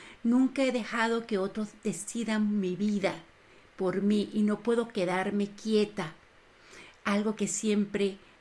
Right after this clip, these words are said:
exasperado a mis padres y desconcertado a todos los demás. Cuéntame, ¿cómo es esa niña rebelde en el mundo tan unido de esa comunidad mexicoamericana?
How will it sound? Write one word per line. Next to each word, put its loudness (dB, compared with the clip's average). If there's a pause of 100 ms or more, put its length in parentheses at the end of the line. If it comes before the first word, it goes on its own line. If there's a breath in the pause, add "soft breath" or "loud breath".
(140)
exasperado 2
a 2
mis 0
padres 0
y -2
desconcertado -6
a -4
todos -4
los -4
demás. -4 (580 loud breath)
Cuéntame, 2
¿cómo 0
es 2
esa -2
niña 2
rebelde 0
en 2
el 2
mundo 0 (680 loud breath)
tan 2
unido 4
de -2
esa -6
comunidad -2
mexicoamericana? -4